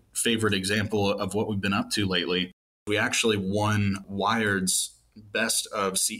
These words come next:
E S in the transportation category at C E S this year. And that was in our work with Bell. It was really cool because we had three different activations there, and they were all using different technologies, but all of them reusing some assets and communicating in special ways that made it work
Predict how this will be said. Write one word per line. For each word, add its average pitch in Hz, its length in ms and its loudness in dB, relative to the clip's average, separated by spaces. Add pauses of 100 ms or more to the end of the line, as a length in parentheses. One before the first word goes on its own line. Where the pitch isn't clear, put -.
(120)
E 98 40 0
S 104 240 0
in 98 100 -8
the 92 100 0
transportation 107 800 -2
category 95 720 0 (240)
at 101 180 0
C 92 280 -2
E - 20 2
S 95 220 0
this 92 240 -2
year. 95 400 0 (360)
And 120 140 2
that 113 140 0
was 104 200 2
in 107 120 -2
our 101 120 0
work 101 240 -2
with 87 220 -4
Bell. 120 380 -2 (160)
It - 100 -8
was 101 160 -2
really 135 300 4
cool 170 260 0
because 110 340 0
we 110 120 4
had 110 500 0
three 127 200 2
different 123 300 0
activations 101 760 0
there, 95 200 2
and 104 160 -2
they 104 120 0
were 104 180 0
all 127 480 0 (120)
using 107 440 2
different 110 320 -2
technologies, 107 720 0
but - 140 -2
all 107 200 2
of 107 100 0
them 101 340 0
reusing 117 480 6
some 98 160 -4
assets 117 560 -2
and 98 100 -12
communicating 107 680 0
in 98 100 0
special 101 380 -2
ways 95 300 0
that 104 140 -12
made 110 200 -2
it 95 120 -2
work 110 260 0